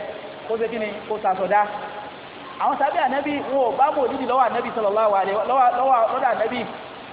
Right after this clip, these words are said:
Kò jẹ́ káwọn ó ṣe kí ni, kò jẹ́ kí wọ́n mọ tí ń jẹ́ bẹ́ẹ̀. Àwọn tó tẹ̀lé àwọn náà, àwọn náà ò bá mọ̀lídì lọ́wọ́ àwọn sàhábà.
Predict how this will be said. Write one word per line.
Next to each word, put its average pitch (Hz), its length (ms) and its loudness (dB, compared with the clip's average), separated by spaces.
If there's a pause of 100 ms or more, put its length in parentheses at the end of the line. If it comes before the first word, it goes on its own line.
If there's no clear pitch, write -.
(100)
Kò - 140 -10
jẹ́ 240 140 -2
káwọn 262 200 4
ó 220 80 4
ṣe 220 120 0
kí 226 100 -2
ni, 208 100 -4 (140)
kò - 140 -10
jẹ́ 202 140 0
kí 208 80 -8
wọ́n 214 120 0
mọ 196 100 -2
tí 202 100 -8
ń 220 60 -8
jẹ́ 220 120 0
bẹ́ẹ̀. 220 160 2 (840)
Àwọn 190 240 2
tó 277 120 0
tẹ̀lé 247 280 2
àwọn 226 220 4
náà, 247 220 4 (600)
àwọn 202 260 2
náà 311 120 2
ò 254 100 4
bá 240 140 4
mọ̀lídì 254 380 0
lọ́wọ́ 233 180 4
àwọn 202 160 2
sàhábà. 220 400 2